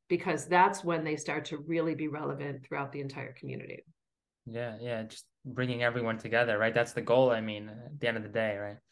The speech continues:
Speaker 1: Yeah, yeah.
Speaker 2: Do you ever, the, almost, uh, switching gears a little bit, do you
Speaker 1: Mm-hmm.
Speaker 2: ever,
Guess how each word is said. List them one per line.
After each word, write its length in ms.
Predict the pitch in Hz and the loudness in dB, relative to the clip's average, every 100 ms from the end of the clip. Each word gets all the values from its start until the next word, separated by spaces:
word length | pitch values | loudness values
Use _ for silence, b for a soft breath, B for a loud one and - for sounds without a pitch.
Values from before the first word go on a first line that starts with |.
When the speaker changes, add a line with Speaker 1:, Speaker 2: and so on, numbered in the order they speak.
| - | -10
Speaker 1:
Yeah, 280 | 160 147 139 135 190 | -4 -2 -4 -6 -4
yeah. 200 | 185 175 - _ _ _ - 147 | -4 -4 -10 _ _ _ -12 0
Speaker 2:
Do 80 | |
you 100 | 160 208 | 4 6
ever, 420 | 226 220 160 - _ _ _ _ | 6 4 2 -6 _ _ _ _
the, 360 | 151 170 165 143 160 | 0 4 4 4 4
almost, 420 | 185 185 165 - - | 6 6 4 2 -4
uh, 60 | |
switching 420 | 151 160 151 135 | 0 2 6 4
gears 240 | 120 127 117 | 6 4 4
a 40 | |
little 160 | 113 110 | 0 -2
bit, 340 | 113 - 139 | -4 -6 -6
do 100 | 170 | 0
you 120 | 190 | 4
Speaker 1:
Mm-hmm. 100 | 208 196 | 6 6
Speaker 2:
ever, 240 | 185 165 | 6 0